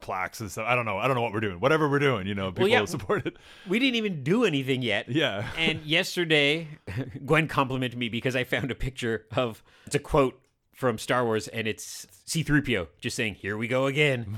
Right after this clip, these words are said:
Speaker 2: <laughs> And so I put that up.
Speaker 1: <laughs>
Speaker 2: I did find a gif of Captain America saying, "Here we go again,"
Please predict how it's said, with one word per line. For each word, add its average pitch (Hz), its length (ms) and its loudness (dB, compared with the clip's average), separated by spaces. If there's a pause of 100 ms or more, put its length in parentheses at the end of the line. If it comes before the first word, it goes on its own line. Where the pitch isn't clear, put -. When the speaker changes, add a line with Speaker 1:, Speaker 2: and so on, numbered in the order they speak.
(140)
Speaker 2:
<laughs> 147 200 -2
And 208 120 4
so - 160 -2
I 147 120 2
put 160 240 0
that 147 200 4
up. 107 220 -4 (280)
Speaker 1:
<laughs> 135 280 0
Speaker 2:
I 151 140 4
did 160 240 4
find 151 240 4
a - 20 2
gif 127 480 -2
of 110 400 0 (340)
Captain 139 280 2
America 147 480 4
saying, 117 220 -2
"Here 113 140 -2
we 110 120 -2
go 104 160 -4
again," 95 340 -2